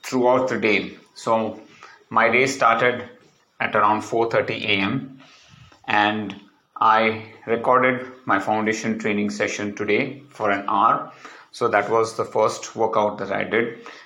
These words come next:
And today I used the massage ball, and I used massage ball techniques because my body was really hurting. I just wanted to get a nice massage done, and I said, "Wow, that's the best way to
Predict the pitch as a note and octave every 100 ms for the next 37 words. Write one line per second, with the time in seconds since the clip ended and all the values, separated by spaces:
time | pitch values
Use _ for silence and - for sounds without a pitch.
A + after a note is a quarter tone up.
0 | _ - A2+ B2 B2+ C#3 C#3 - - A#2+
1 | A#2+ A#2+ A#2 C3+ B2 - A2+ A2 B2+ A#2+
2 | - A2+ G#2+ G2+ F#2+ G#2 G#2 G2+ A2 A2+
3 | - G2+ B2 A2+ A2+ - G#2+ G2+ G#2 -
4 | G#2 G2+ - - G#2+ A2 G#2+ - A2 C#3
5 | D3 A#2 G2+ - - G2+ A2 A2+ A2 A2
6 | - - - - - - - A#2+ A#2 F#2+
7 | F#2 G2 G2 A2 A#2 G2+ F#2+ G2 G#2+ A2
8 | G#2+ G#2 - - - - - - G#2+ -
9 | - - - G#2 G2 G#2+ A#2 - F#2 -
10 | G#2+ G#2+ - A2+ G2+ G2+ G2+ - G#2+ G2+
11 | G2+ G#2 G#2 G#2+ - - G#2+ - A2 -
12 | A#2 G#2+ A2 G#2+ A2+ G#2